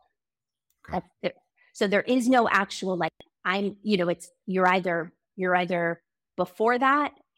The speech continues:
Speaker 2: and then you have that year of that situation, and then you're, you're in menopause after that. And so, um,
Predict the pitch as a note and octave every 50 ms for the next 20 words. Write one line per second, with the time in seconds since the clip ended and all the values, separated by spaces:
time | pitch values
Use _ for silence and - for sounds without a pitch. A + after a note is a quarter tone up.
0 | _ _ _ _ G#3 G3 F#3+ F#3 F#3+ F#3 F#3 F3+ F3 D#3 - F#3+ F#3+ F3 - -
1 | G3+ G#3 G3 F#3+ G#3 F#3+ F3+ - - G3 F#3+ G3 G3+ G#3+ A3 A#3 B3 B3 - _
2 | _ - F3+ E3 F#3 F3+ F3+ F#3 - - - G3+ - - G3 G3+ G3+ - B3 A3
3 | G3+ F#3+ F#3 F3 F3+ F3 E3+ E3+ E3 E3 E3+ - _ - G#3+ F#3 F3+ E3 F#3 F#3
4 | F3 E3+ D#3 D#3 D#3+ D#3 - - C#3+ D3+ - - - - _ - C#3 - - -
5 | _ _ _ _ _ _ _ _ _ - - - - - - A3 G#3 G3 - -
6 | A3+ G#3 G3+ G3 G3 F#3+ - - - G#3+ G3+ F#3+ F#3+ F#3 F3+ F3+ F3+ F3+ F#3+